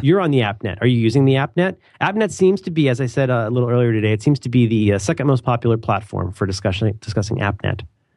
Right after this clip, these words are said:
That seems to be, I went and looked at the, at the, uh, at the alpha dot app dot net, which you can look at on your computer. And it would seem to be a lot of long toots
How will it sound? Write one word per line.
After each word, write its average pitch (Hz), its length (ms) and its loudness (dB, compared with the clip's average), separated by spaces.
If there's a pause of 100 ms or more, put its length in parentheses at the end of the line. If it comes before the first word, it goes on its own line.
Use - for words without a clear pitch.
That 127 120 2
seems 156 160 4
to 151 60 2
be, 131 200 4 (140)
I 123 60 4
went 139 100 2
and 147 80 4
looked 143 140 0
at 123 100 0
the, 123 200 4
at 117 120 -2
the, 104 240 2
uh, 92 160 0
at 101 120 -6
the 113 120 0
alpha 104 500 0 (120)
dot 101 240 -2 (120)
app 107 220 -4
dot 101 180 -2
net, 95 260 -4 (360)
which 98 160 -6
you 101 100 0
can 92 140 -6
look 95 140 -4
at 101 100 -2
on 101 80 -2
your 101 100 -4
computer. 101 460 -2 (420)
And 127 140 4
it 120 40 4
would 120 120 2
seem 139 160 2
to 117 60 0
be 117 80 2
a 104 80 2
lot 117 360 0
of 117 140 -4
long 110 300 -2
toots 104 420 -2